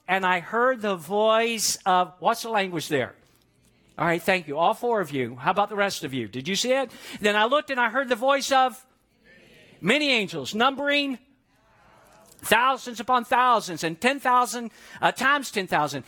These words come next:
How many of you know, without even thinking about it, because you're like a math genius, how many of you know if you were to just take this, literally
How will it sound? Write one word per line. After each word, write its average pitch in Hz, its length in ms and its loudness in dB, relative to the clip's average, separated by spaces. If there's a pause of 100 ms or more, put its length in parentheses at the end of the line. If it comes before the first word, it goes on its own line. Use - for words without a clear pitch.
(140)
How 220 100 4
many 277 140 0
of 214 60 -6
you 233 100 -2
know, 190 400 2 (100)
without 233 300 0
even 220 180 -6
thinking 214 280 -2
about 151 260 4
it, 170 100 -4
because 175 320 -4
you're 202 120 -2
like 196 200 2
a 180 60 -4
math 196 420 -2 (160)
genius, 170 460 -2 (180)
how 208 100 0
many 269 120 -2
of 208 80 -6
you 226 80 -4
know 208 320 2
if 170 220 -2
you 254 140 -2
were 285 80 0
to 226 60 -8
just 196 220 -6
take 202 240 -2
this, 147 340 -2
literally 247 360 0